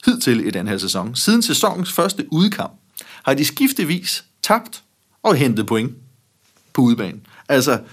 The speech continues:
ikke to nederlag i træk, og ikke to kampe i træk med, med point. Og de fik point i deres seneste udkamp, Per. For det andet, så har de det stadig lidt tungt på udebanen mod de bedre hold i ligaen. De har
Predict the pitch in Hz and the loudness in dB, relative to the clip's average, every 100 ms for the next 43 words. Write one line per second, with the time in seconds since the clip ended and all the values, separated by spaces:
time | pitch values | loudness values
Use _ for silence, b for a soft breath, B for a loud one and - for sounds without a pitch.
0 | B B B 208 247 247 - 208 170 143 | B B B 2 4 4 2 4 4 4
1 | 127 98 101 135 208 - 135 139 147 135 | 4 0 0 -2 -2 -2 2 4 2 2
2 | 147 117 107 113 104 104 110 95 - 113 | 2 2 -2 -2 -4 -2 -6 -6 -18 -6
3 | 110 90 87 87 - 104 101 117 - B | -2 -2 -4 -10 -6 -4 -4 -8 -20 B
4 | B B B _ 113 107 - 101 - 104 | B B B _ -6 -6 -4 -6 -4 -4
5 | 117 98 104 104 104 - 104 - 85 _ | -2 -4 -4 -4 -6 -8 -8 -8 -12 _
6 | _ - 107 - _ _ _ - - 127 | _ -10 -10 -10 _ _ _ -20 -2 0
7 | 120 147 190 196 175 180 147 135 110 135 | 4 6 4 4 4 4 4 2 2 2
8 | 170 220 240 - 160 - 139 156 147 107 | 4 4 2 -2 -2 0 2 2 2 -2
9 | 98 B B B - 131 123 - - 143 | -6 B B B 0 2 2 -6 -2 2
10 | 131 143 151 120 110 107 107 117 82 98 | 6 6 6 4 2 0 0 0 -2 -6
11 | 95 110 101 85 | -6 -4 -4 -6